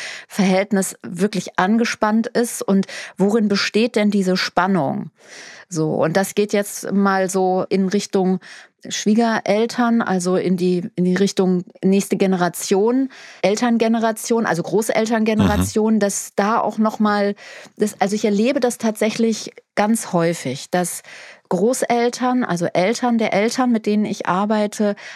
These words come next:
Speaker 1: einerseits ganz nah und auch nochmal anders dran sein wollen und auch können, als das vielleicht in der Generation bei mir oder auch bei, bei dir war. Da gibt's irgendwie Veränderungen, finde ich, ja, so. Und auf der anderen Seite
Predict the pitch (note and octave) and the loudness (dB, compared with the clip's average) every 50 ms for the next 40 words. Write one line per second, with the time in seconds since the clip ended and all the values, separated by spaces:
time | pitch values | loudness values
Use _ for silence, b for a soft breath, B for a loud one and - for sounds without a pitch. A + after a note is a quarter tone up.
0 | B B _ F#3 F#3 G#3 A#3 A#3+ A3+ G#3 G3+ G3 G3 G3 G3 - - - - G3 | B B _ 0 2 2 2 2 0 0 0 0 0 0 -2 -4 -8 -4 -2 2
1 | G3+ G#3+ G#3+ - - G3 F#3 F3+ F#3 F#3+ G#3 A3+ A#3 - - F#3 G3 - - F#3 | 2 2 0 2 2 2 2 4 2 2 2 0 0 0 0 -2 -2 0 -2 -2
2 | - G3+ G3+ - - F#3+ F#3 F#3 - - F3+ G3+ A#3+ B3 B3+ B3 A#3+ A#3 - - | 0 -2 -4 -2 0 0 0 0 0 0 0 2 2 2 2 2 0 -2 -4 -8
3 | - - _ _ _ _ _ - F3 D#3+ F3+ G3+ A3 A#3 A3 A3+ G#3 G#3+ G#3 G#3+ | -12 -16 _ _ _ _ _ -2 0 0 2 4 2 2 2 2 2 2 2 2
4 | G#3 F#3 F3+ F3 F#3 G#3 B3 C4 B3+ A#3+ - G3+ - - D#3+ E3 - - - - | 2 2 2 2 2 2 2 0 0 0 -2 -4 -2 -2 -2 -4 -4 -8 -4 0
5 | G3+ G3 A3 B3+ C4 C4 C4+ B B B B B B B B B B B - F#3 | 0 2 2 2 2 0 0 B B B B B B B B B B B 0 0
6 | F#3 - G#3 G3 - - G3 F#3+ F#3+ - - F#3+ F#3 F3+ F#3+ F#3 F#3 E3+ F3+ F3 | 0 0 -2 -2 0 0 0 0 0 -2 -2 -2 0 0 0 0 0 0 0 -2
7 | - - - F#3 F3+ F3+ F3 E3+ F3 F#3 G#3 A#3 A#3 - - E3+ F3+ - - E3+ | -2 -2 0 0 2 2 2 4 4 4 4 4 2 2 0 0 0 0 -2 -2
8 | - - E3+ E3 E3 D#3+ - E3 D#3+ D#3+ - F#3+ A3 C4 C4+ A#3+ A#3 A3 A#3+ C4 | -2 -2 0 2 2 0 0 0 -2 -2 0 0 2 2 2 0 0 0 0 0
9 | C#4+ D#4 D#4 B B B B B B B B B - F#3+ F3+ - A3 - - - | -2 -4 -6 B B B B B B B B B -2 -2 0 0 -2 -4 -2 0
10 | A3 A3+ A#3+ A3+ G#3+ A3+ G#3+ - - - - F#3 A3 A3+ A3 D3 C#3 D3 D3 - | 0 0 0 2 0 0 0 0 0 0 2 2 2 2 2 2 0 -2 -2 -2
11 | D#3+ C#3+ C#3 C#3 - - C3 - - - C#3 C#3 E3+ A3 A3+ - - E3 D3 D3+ | -2 -2 0 -2 -2 -2 -2 -4 -2 0 0 2 2 0 0 0 0 0 0 0
12 | D3+ - - _ _ _ _ _ G3+ G#3+ - - G#3 - - E3+ - F#3+ A3+ B3+ | -2 -4 -6 _ _ _ _ _ 2 2 2 2 0 0 -2 -2 0 0 0 2
13 | C4 B3+ A3 G3+ F3+ F3 E3 E3+ E3+ E3+ - - G3+ G#3 A3+ A#3+ | 2 2 2 2 0 0 0 0 -2 -2 -2 -2 0 0 -2 -4